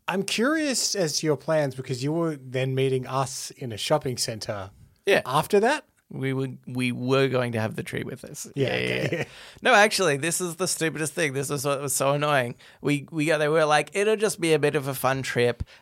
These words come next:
Speaker 2: Um, and they do delivery. They actually do free delivery.
Speaker 1: Right.
Speaker 2: So we'll go there, choose our tree,
Speaker 1: Yep.
Speaker 2: and then get.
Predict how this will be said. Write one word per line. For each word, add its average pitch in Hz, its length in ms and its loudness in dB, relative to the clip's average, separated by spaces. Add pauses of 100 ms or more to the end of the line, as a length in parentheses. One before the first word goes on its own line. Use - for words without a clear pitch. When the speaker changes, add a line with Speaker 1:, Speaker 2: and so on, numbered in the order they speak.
Speaker 2:
Um, 120 460 2 (160)
and 127 380 2
they 127 200 2
do 127 520 -2 (180)
delivery. 139 300 0
They 143 100 8
actually 151 240 2
do 117 100 -2
free 143 320 -2
delivery. 107 580 -4
Speaker 1:
Right. 113 220 -4
Speaker 2:
So 123 120 2
we'll 131 100 6
go 123 200 2
there, 117 140 0
choose 123 340 -2
our 101 140 2
tree, 117 440 -6
Speaker 1:
Yep. 90 120 -12 (220)
Speaker 2:
and 104 120 -4
then 104 160 -2
get. 107 220 -4